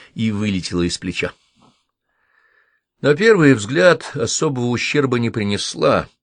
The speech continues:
Боевая пуля проткнула как шилом, ибо зверь довольно твердо ступал на лапу, однако, когда Ражный остановился и осмотрел рану, выяснилось, что выстрелом раздробило ребро. Едва он коснулся этого места,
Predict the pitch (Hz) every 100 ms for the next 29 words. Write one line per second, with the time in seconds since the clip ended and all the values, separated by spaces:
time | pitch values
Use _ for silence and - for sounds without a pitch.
0 | _ _ _ - 98 90 85 85 82 87
1 | 80 90 - 98 90 85 87 - - 147
2 | 101 80 _ _ _ _ 90 82 92 90
3 | 90 87 87 - 95 87 87 - 85 92
4 | 90 92 107 - - - - - 92 82
5 | 95 - 87 - _ _ _ - - 85
6 | 90 95 85 87 85 82 - 87 87 90
7 | 85 - 85 - 82 90 85 90 95 85
8 | - _ _ _ _ 87 85 95 95 104
9 | 98 - 98 92 _ _ _ 76 90 107
10 | - 107 110 98 _ _ - 90 85 90
11 | 90 95 95 87 95 85 82 _ _ _
12 | _ _ _ 98 82 87 95 90 - 92
13 | 87 98 85 90 92 98 -